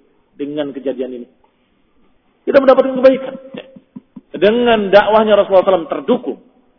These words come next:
dengan Umar bin Khattab, maka semakin pesat dakwahnya dan semakin kuat, semakin kuat, sampai kemudian datang kepada kita dakwah ini dengan sempurna.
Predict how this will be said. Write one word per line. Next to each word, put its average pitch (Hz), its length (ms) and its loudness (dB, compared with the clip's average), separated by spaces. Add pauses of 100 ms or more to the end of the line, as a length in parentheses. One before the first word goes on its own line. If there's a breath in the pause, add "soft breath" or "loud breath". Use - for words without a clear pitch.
(100)
dengan 165 240 -4
Umar 262 160 2
bin 220 160 -2
Khattab, 151 560 -2 (320)
maka 180 560 2
semakin 170 320 -6
pesat 156 320 -4
dakwahnya 180 480 -2 (240)
dan 160 160 -2
semakin 165 400 -8
kuat, 196 320 -2
semakin 165 240 -6
kuat, 220 240 -4 (160)
sampai 175 240 -4
kemudian 151 560 -4
datang 143 320 -4
kepada 131 320 -8
kita 135 240 -8
dakwah 123 320 -4
ini 131 240 -14
dengan 123 320 -14
sempurna. 120 800 -20